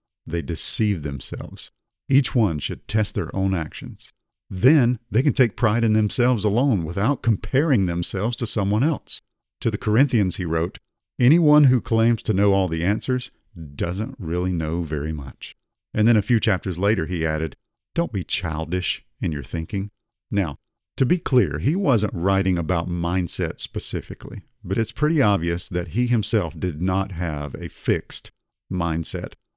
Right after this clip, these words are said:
As he said in Philippians, "One thing I do, forgetting what is behind and straining towards what is ahead,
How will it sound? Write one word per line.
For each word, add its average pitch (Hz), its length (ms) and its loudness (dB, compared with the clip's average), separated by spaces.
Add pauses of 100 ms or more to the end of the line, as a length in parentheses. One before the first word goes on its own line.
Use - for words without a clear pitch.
(180)
As 104 160 0
he 101 60 0
said 131 280 4
in 101 100 4
Philippians, 80 760 0 (380)
"One 92 360 0
thing 147 240 4
I 143 140 4
do, 98 400 4 (240)
forgetting 110 800 0
what 139 120 2
is 156 120 0
behind 92 500 0
and 92 240 -2
straining 123 1000 2
towards 104 360 0
what 117 140 4
is 104 100 4
ahead, 82 460 0